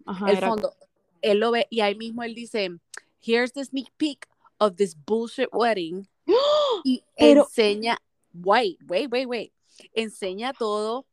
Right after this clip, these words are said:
Speaker 2: y, y sigue caminando. La cosa es que la gente lo ve y como que, "Wow." Y él sale y dice,
Speaker 1: ¿Quién es
Speaker 2: "I'm
Speaker 1: este?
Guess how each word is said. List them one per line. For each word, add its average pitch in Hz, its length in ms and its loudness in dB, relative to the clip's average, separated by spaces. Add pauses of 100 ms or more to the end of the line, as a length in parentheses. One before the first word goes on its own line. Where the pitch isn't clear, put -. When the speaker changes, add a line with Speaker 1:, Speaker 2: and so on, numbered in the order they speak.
(160)
Speaker 2:
y, 226 420 -10
y 202 80 -14
sigue 202 220 2
caminando. 262 440 0
La 214 160 4
cosa 214 220 -6
es 294 140 -8
que 226 260 -4
la 202 180 -2
gente 196 320 -6
lo 254 120 -4
ve 302 280 -2 (120)
y 220 120 -14
como 190 200 -10
que, 165 300 -10
"Wow." 170 380 -4 (320)
Y 208 80 2
él 202 120 4
sale 208 220 0
y - 20 2
dice, 226 180 4
Speaker 1:
¿Quién 220 140 4
es 220 120 2
Speaker 2:
"I'm 247 160 0
Speaker 1:
este? 175 140 2